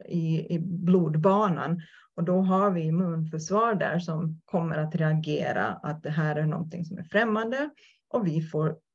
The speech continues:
det i form av symptom. Och det kan då vara symptom i magen eller det kan vara i leder, det kan vara i hjärndimma, trötthet,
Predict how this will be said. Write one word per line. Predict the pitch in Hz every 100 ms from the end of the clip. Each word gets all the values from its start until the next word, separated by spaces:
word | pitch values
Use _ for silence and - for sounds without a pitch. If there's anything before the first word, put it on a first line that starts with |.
| _
det | 147 131 151
i |
form | 160 143 139 143
av |
symptom. | 151 151 156 160 254 - -
Och | 175
det | 151
kan | 156 147
då | - 135
vara | - 156
symptom | 156 156 156 - 143 156
i | 156
magen | 151 180 220 220 214 214
eller | 190 165
det | 175
kan | 175 160
vara | 151
i |
leder, | 147 160 175 175 175 175
det | 165 165
kan | 165
vara | 160 156
i | -
hjärndimma, | 170 180 185 170 160 160 160 156 156
trötthet, | 160 175 165 - - 143 160 -